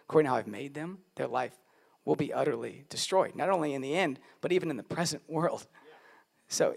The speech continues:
he loves us so much that he's calling his church to not tolerate wickedness.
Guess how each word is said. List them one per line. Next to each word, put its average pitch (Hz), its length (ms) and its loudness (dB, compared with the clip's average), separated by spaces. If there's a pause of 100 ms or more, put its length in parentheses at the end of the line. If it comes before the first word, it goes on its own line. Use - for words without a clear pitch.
he 180 240 -4
loves 170 380 6
us 170 100 4
so 147 200 0
much 139 440 0
that 123 120 -2
he's 139 220 -6
calling 175 440 6
his 143 140 0
church - 460 -4
to 113 60 -8
not 135 360 -4 (220)
tolerate 131 460 -4
wickedness. - 540 -14